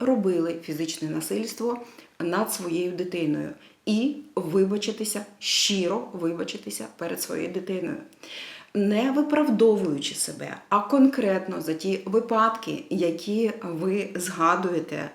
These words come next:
Е, саме ті випадки, коли дитина була перед вами беззахисною і чимось була незручною вам. Бо всі ці побиття,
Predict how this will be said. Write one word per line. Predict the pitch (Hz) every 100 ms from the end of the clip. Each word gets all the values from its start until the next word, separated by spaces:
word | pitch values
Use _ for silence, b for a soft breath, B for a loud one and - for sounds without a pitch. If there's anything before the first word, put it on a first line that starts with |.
| -
Е, | 156 160
саме | - 214 233
ті | 277
випадки, | 285 277 226 254 - 220
коли | 202 185
дитина | 180 180 233 208
була | 175 175 190 196 190
перед | 180 165
вами | 160 175 170
беззахисною | 160 185 160 156 170 220 202 - - - B B B
і | 220
чимось | - 262 294 269
була | 196 214 247
незручною | 254 269 247 269 - - 262 233 165 160
вам. | 160 160 - - B B B -
Бо | 202
всі | 226 - 311 311
ці | 262
побиття, | 262 220 208 208 - 254 247